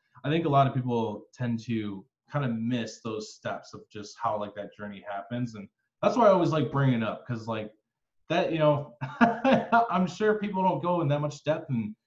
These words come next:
know, learn what really motivated you. And I, that stuff I find is incredible. It's just that journey of, you know, you realizing this isn't something I wanna do, and,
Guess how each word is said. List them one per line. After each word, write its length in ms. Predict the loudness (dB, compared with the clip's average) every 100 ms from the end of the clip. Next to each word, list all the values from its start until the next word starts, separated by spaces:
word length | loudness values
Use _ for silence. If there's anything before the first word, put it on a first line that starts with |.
| _
know, 140 | 0 2
learn 380 | 4 2 2 2
what 160 | 2
really 180 | 2 2
motivated 580 | 2 2 2 0 -4 -6
you. 140 | -8
And 100 | -4
I, 160 | -4 -4 -4
that 140 | -6
stuff 240 | 0 0 2
I 160 | 0
find 220 | 0 0 0
is 120 | -2
incredible. 760 | -10 -4 -4 -4 -6 -8 -8 _
It's 100 | -12
just 200 | -10 -8
that 220 | -10 -10
journey 420 | -4 -2 0 -4
of, 100 | -8 _ _ _ _ _ _
you 100 | -4
know, 100 | -2 -2
you 180 | -4 -2
realizing 640 | -2 -2 -2 -4 -6 -8
this 200 | -8 -12
isn't 200 | -14 -12
something 300 | -12 -10 -10
I 40 |
wanna 280 | -8 -8 -10 -4
do, 360 | 0 2 2
and, 200 | 0 -4